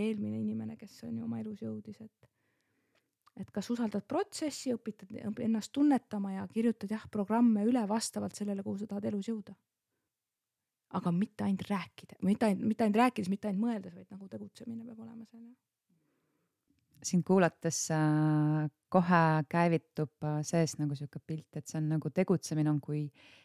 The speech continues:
Speaker 2: iseenda programmeerimise protsessi jälgimine, sest et kui sa tegutsed, siis sa näed, kuidas see toimib. Ja sa näed, kuidas see, selle kindla programmi, mis lõpuks sinu jaoks automatiseerub ühel päeval, <laughs> sinna jõudmiseks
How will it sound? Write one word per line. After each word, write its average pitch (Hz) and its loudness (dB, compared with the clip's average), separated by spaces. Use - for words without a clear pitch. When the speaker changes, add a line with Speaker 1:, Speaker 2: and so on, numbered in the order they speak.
Speaker 2:
iseenda 185 4
programmeerimise 165 2
protsessi - -6
jälgimine, 156 -2
sest - -10
et 165 -8
kui 151 -6
sa 156 -6
tegutsed, - -8
siis - -10
sa 160 -2
näed, 156 -2
kuidas 143 -12
see 151 -14
toimib. 143 -6
Ja 147 -8
sa 160 -2
näed, 151 0
kuidas - -10
see, 147 -6
selle 156 -4
kindla 226 6
programmi, 185 4
mis - -2
lõpuks - -2
sinu 196 4
jaoks 147 0
automatiseerub 170 2
ühel 160 4
päeval, 143 0
<laughs> 208 0
sinna 180 4
jõudmiseks 160 2